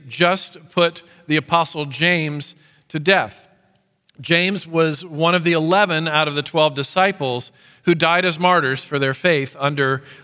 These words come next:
leaders like Herod. Uh, and, and, and so when we're in this passage, we see that Peter is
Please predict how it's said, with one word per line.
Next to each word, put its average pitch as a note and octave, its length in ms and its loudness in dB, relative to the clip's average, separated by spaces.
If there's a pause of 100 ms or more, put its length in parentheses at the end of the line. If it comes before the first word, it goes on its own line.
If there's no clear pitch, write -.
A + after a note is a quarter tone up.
leaders D#3 600 0
like D3 400 0 (380)
Herod. D3+ 420 0 (600)
Uh, D3 240 2
and, E3 220 0
and, E3+ 220 0
and E3+ 180 0
so F3 480 2 (380)
when F3 160 2
we're F3+ 100 4
in G#3+ 100 2
this A3+ 160 2
passage, A3+ 460 -2
we E3 140 0
see G#3 180 -4
that F3 240 -2
Peter F#3+ 580 0 (560)
is F3 360 0